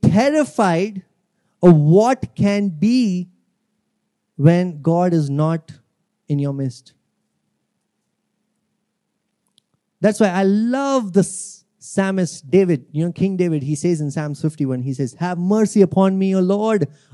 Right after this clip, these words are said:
according to your faithfulness." You know, he's writing this psalm just after he's been confronted by Prophet Nathan of adultery and murder.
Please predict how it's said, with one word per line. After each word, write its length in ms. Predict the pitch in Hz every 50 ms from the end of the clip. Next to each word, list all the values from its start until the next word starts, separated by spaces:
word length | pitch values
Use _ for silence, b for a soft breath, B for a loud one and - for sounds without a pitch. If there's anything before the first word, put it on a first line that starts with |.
| b
according 640 | - 165 - - - - 190 202 202 202 208 208 202
to 80 | 196 190
your 380 | 180 180 185 190 196 202 196
faithfulness." 920 | 196 _ - - - 180 180 175 180 - 175 156 143 127 117 - - _ _ _ _ _ _ _ _ _ _ _ _ _ _ _ _ _ _ _ _ _ _ _ _ _ _ _ _ _ _ _ _ _ _ _ _ -
You 120 | 175 196
know, 40 | 196
he's 300 | 180 175 196 175 151 156
writing 460 | 180 190 214 226 220 - 247 240 233
this 200 | 202 196 185 -
psalm 500 | - - 196 185 156 151 160 175 170 165 _ _ _ _ _ _ _ _ _ _ _ _ _ _ _ -
just 460 | 120 110 113 180 226 233 247 233 - -
after 400 | 190 196 196 196 - - - 196
he's 240 | 180 156 185 170 156
been 180 | 170 180 170
confronted 680 | 143 160 175 180 180 - - 196 202 208 208 202 190 170
by 120 | 156 165 160
Prophet 480 | 160 - - 175 175 170 - 175 156
Nathan 460 | 156 160 170 175 180 170 - 160 151 151
of 180 | 151 147 151 -
adultery 520 | 139 131 147 151 151 151 - 127 113 107 _ _ _ _ _ _ -
and 160 | 135 123 127
murder. 380 | 127 139 139 131 127 120 117